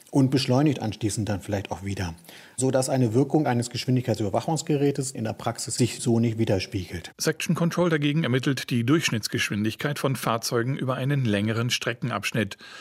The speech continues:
Speaker 2: Und das hinterlässt offenbar Eindruck bei der Mehrzahl der Autofahrer. Auf der gut zwei Kilometer langen Teststrecke auf der B sechs bei Hannover-Laatzen gilt ein Tempolimit von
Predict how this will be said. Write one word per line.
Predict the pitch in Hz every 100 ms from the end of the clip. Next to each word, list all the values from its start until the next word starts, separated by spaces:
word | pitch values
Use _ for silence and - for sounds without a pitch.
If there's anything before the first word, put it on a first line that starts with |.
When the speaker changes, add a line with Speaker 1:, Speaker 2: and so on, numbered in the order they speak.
| - - -
Speaker 2:
Und | 123 123 123 -
das | 123
hinterlässt | - 147 131 123 -
offenbar | 120 127 123 135 160 117
Eindruck | 104 101 95 -
bei | 120
der | 117 120
Mehrzahl | 101 85 - 90
der | 113 104
Autofahrer. | - 101 101 101 107 - - _ _ _ _ - - -
Auf | -
der | 143
gut | 135 170
zwei | - - 147 180
Kilometer | 160 131 135 110
langen | 110 110
Teststrecke | 127 151 - - 98 120
auf | 98
der | - 87
B | 90
sechs | 90 110 -
bei | - 92
Hannover-Laatzen | 95 104 104 98 87 117 - 151 151
gilt | 135 135 -
ein | 143 147
Tempolimit | - 131 113 110 113 131 -
von | 139